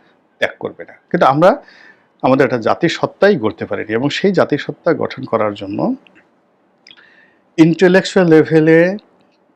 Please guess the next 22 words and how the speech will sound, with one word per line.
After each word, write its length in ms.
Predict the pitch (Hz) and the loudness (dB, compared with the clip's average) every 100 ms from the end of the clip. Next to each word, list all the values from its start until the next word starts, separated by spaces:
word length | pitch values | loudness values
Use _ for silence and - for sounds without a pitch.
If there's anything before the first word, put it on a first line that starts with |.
| _ - | _ -16
যে 180 | 123 113 | -8 -8
কাজটি 720 | - 143 147 - - 123 123 220 _ _ _ _ _ | -2 0 0 -4 -6 -6 -6 -12 _ _ _ _ _
করা 240 | 139 135 | 0 2
দরকার 280 | 117 104 151 | 0 -2 -4
আমরা 160 | 117 120 | -2 -4
এখনো 260 | - 160 | 0 -2
করতে 280 | 160 156 147 | -2 -4 -4
পারিনি। 260 | 120 113 113 | -2 -2 -2
আমরা 200 | 117 120 | -4 -6
শুধুমাত্র 500 | 156 165 170 113 175 - - - - | -4 -4 -4 -4 -4 -10 -20 -20 -6
আওয়ামী 340 | - 131 165 175 | 0 2 2 0
লীগ 140 | 208 | 0
এবং 220 | 147 123 113 | 0 0 0
বঙ্গবন্ধু, 580 | 113 117 113 117 147 | 0 0 -2 -4 -4
জয় 240 | 151 120 113 | 0 0 0
বাংলা, 300 | 113 135 165 | 0 0 0
জয় 240 | 123 113 | 0 0
বঙ্গবন্ধুকে 840 | 110 113 113 127 135 160 180 254 214 | -2 -4 -2 -2 -2 -2 0 0 0
ন্যারেটিভ 460 | 107 120 170 214 - | 0 0 0 -4 -8
সৃষ্টি 320 | - - 117 | -8 -6 -4
করার 220 | 113 104 | -4 -4
জন্য 320 | 110 165 330 | -2 0 0